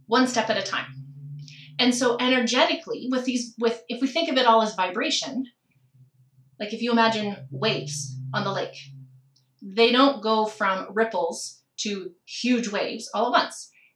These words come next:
It's a process. Same thing. And so if we're feeling really, really low,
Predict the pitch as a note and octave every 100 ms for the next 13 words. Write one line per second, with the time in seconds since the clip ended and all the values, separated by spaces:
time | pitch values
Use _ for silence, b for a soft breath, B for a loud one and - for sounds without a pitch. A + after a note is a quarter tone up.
0 | - F#3 - A3+ D#4 D4 - - - -
1 | - _ _ _ _ _ - A#3+ A3+ C#3
2 | - _ _ _ b b b b b A#3
3 | B3+ - B3+ - C#4 D#4 D#4+ A#3+ G3 C4+
4 | C#4 A#3 B3 A3+ G#3+ - _ _ G3+ G3
5 | F#3 -